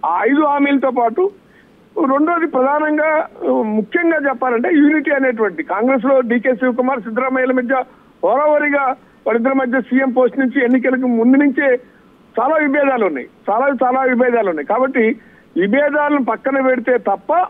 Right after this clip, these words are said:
మనం అధికారంలోకి రాలేము అనేటువంటిది కర్ణాటక లెసన్ నేర్పింది, పాఠం నేర్పింది.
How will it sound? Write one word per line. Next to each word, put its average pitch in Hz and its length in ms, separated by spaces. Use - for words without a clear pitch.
మనం 208 200
అధికారంలోకి 240 680
రాలేము 208 640
అనేటువంటిది 262 840
కర్ణాటక 269 640
లెసన్ 240 580
నేర్పింది, 214 480
పాఠం 226 320
నేర్పింది. 254 460